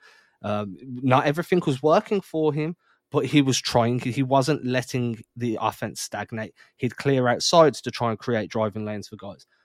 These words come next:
And while he's not exactly an, a high impact player,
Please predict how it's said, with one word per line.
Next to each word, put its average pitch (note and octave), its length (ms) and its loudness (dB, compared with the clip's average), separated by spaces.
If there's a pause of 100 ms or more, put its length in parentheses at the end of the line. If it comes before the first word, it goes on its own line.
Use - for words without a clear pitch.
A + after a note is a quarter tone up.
(400)
And C3 160 0
while E3 340 4
he's D#3 300 0
not C#3 300 2
exactly B2 460 -2
an, A#2 100 2
a G2 60 -2
high B2+ 260 2
impact A#2 440 -4
player, A#2 400 -4